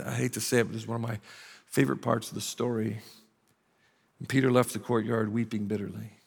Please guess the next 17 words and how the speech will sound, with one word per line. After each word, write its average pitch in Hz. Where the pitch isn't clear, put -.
Why 165
is 196
that -
my 165
favorite 151
part? 139
This 180
is 175
a 143
genuine 151
human 151
reaction. 131
He'd 151
allow 160
Satan 156
to 127
steal 160